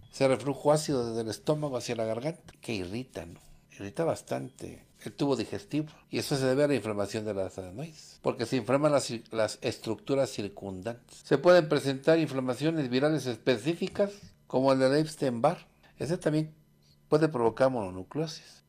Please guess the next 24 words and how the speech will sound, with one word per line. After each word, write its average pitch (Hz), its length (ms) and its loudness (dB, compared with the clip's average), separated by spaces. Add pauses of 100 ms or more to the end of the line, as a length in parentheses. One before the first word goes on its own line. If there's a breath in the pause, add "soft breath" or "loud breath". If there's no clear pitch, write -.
Entonces 120 440 -4
puede 120 200 2
estar 113 260 0
asociado 101 560 -2
a - 20 -10
la 87 100 -12
inflamación 92 520 -10
de 95 80 -6
las 85 160 -12
adenoides. 98 680 -10 (160)
Sumamente 175 680 0
molesto, 113 640 -4
¿no? 127 140 -18 (180)
Esa 123 120 -10
inflamación 104 500 -6
que 120 100 -8
es 117 60 -6
muy 113 320 -10 (200)
crónica, 117 520 0 (240)
persistente, 104 840 -4
¿no? 120 220 -18
Pues 185 220 -4
nos 107 120 -6
lleva 101 480 -2